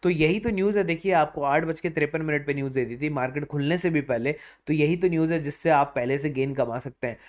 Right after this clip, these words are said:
और अगर आप पेड मार्केट ग्रुप में जुड़े हैं और रोज़ ही आपको अगर इस तरह की न्यूज़ मिले, तो सोचें आप कितना अच्छा गेन आप उसमें कमाएंगे per day के हिसाब से। स्विंग ट्रेड भी करेंगे तो भी आपको फ़ायदा होगा। स्विंग ट्रेडिंग का मतलब कि को-,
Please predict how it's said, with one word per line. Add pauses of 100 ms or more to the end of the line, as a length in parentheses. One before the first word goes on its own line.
(140)
और
अगर
आप
पेड
मार्केट
ग्रुप
में
जुड़े
हैं
और
रोज़
ही
आपको
अगर
इस
तरह
की
न्यूज़
मिले,
तो
सोचें
आप
कितना
अच्छा
गेन
आप
उसमें
कमाएंगे
per
day
के
हिसाब
से। (300)
स्विंग
ट्रेड
भी
करेंगे
तो
भी
आपको
फ़ायदा
होगा।
स्विंग
ट्रेडिंग
का
मतलब
कि
को-,